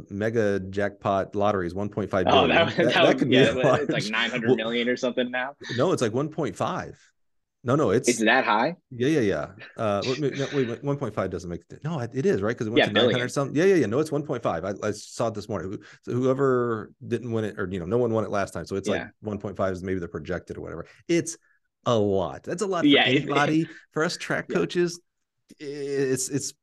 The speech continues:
Speaker 1: monopoly money. We can't even conceive that much. So
Speaker 2: Yeah, I was
Speaker 1: I
Speaker 2: gonna say,
Speaker 1: realize
Speaker 2: God,
Speaker 1: that
Speaker 2: all the
Speaker 1: might.
Speaker 2: banana hurdles I could buy with that.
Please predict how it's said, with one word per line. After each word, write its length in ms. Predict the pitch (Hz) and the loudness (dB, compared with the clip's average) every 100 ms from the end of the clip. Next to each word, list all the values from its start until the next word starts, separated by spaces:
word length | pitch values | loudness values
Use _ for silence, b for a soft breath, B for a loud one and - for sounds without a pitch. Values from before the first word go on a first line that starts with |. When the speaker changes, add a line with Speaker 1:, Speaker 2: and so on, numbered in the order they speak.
| _ | _
Speaker 1:
monopoly 600 | 127 131 135 127 120 92 | -8 0 2 2 0 -2
money. 200 | 85 80 | -4 -4
We 100 | 87 | -6
can't 200 | - 110 | -4 -2
even 200 | 98 95 | -4 -6
conceive 440 | 95 90 101 85 76 | -10 -10 -8 -8 -8
that 180 | 76 85 | -10 -12
much. 240 | 80 - | -18 -8
So 100 | 123 | -6
Speaker 2:
Yeah, 140 | 101 | -4
I 40 | 92 | -6
was 80 | - | -4
Speaker 1:
I 20 | |
Speaker 2:
gonna 140 | 113 175 | 2 6
say, 40 | |
Speaker 1:
realize 240 | 190 151 | 6 6
Speaker 2:
God, 180 | 117 110 | 4 4
Speaker 1:
that 40 | 87 | 6
Speaker 2:
all 160 | 110 | 4
the 80 | 110 | 4
Speaker 1:
might. 160 | 92 92 | 0 0
Speaker 2:
banana 260 | 104 104 | 2 2
hurdles 360 | 95 92 87 92 | 0 0 -2 -4
I 80 | 85 | -4
could 120 | 87 | -2
buy 200 | 90 92 | -2 -2
with 160 | 92 | -4
that. 240 | 95 92 | -8 -10